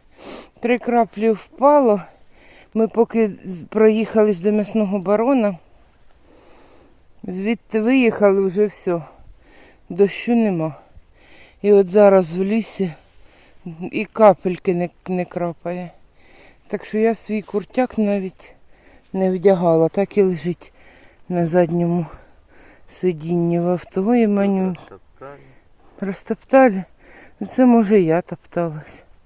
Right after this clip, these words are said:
Speaker 1: Я ж собі, я як слон в посудній лавці.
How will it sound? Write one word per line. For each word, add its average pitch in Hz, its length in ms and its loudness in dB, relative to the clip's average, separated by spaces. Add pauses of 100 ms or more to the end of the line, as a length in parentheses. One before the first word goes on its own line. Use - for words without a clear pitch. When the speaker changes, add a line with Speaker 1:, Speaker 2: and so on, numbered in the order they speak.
(560)
Speaker 1:
Я 185 60 -4
ж - 80 -10
собі, 208 280 -4
я 233 180 6
як 196 140 2
слон 226 260 2
в - 100 -10
посудній 196 580 -4
лавці. 170 560 -8